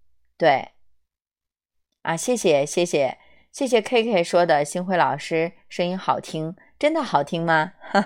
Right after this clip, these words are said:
<laughs> 我觉得还好吧，其实大家都可以像我一样，声音特别好听啊。好的，那接下来我们再继续来连线。大家记住啊，我们在连线的时候尽量来选择是，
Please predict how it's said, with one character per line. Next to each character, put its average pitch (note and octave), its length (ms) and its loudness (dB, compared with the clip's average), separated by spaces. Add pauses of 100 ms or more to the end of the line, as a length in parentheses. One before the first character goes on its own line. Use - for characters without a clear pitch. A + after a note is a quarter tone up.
(120)
<laughs> - 440 -10
我 E3+ 100 6
觉 E3+ 160 8
得 A#3+ 320 6 (320)
还 D#3 160 0
好 - 200 2
吧， B2 240 -4 (560)
其 F#3+ 140 4
实 G3 160 2
大 F#3+ 160 6
家 F#3+ 140 8
都 B3+ 320 6
可 D#3+ 240 2
以 D3+ 340 -6 (240)
像 E3+ 220 2
我 C3+ 80 -4
一 C3 100 -10
样， C#3+ 280 -2 (280)
声 F#3+ 160 -2
音 F#3+ 100 0
特 G3 140 -2
别 D3+ 100 0
好 - 220 -6
听 C#3+ 440 -10
啊。 - 340 -2 (1500)
好 D3+ 140 -2
的， E3+ 220 2 (320)
那 F3 160 0
接 G3 180 -2
下 G#3 120 0
来 D#3+ 220 4
我 D#3 140 0
们 C#3+ 180 -8
再 E3+ 240 2
继 E3 180 -8
续 E3+ 160 -4
来 C#3+ 200 0
连 C#3+ 260 -6
线。 - 260 -2 (380)
大 B3 140 4
家 B3+ 180 4
记 B3 240 -2
住 F#3 220 0
啊， C3+ 320 0
我 E3 160 -2
们 F#3+ 100 0
在 B3+ 140 4
连 E3 260 0
线 A#3 180 -2
的 F3+ 120 0
时 D3 160 -4
候 D#3 120 -2
尽 D3 280 -6
量 G3+ 280 0
来 D3+ 160 2
选 C3+ 300 -6
择 C#3 260 -2
是， - 220 -8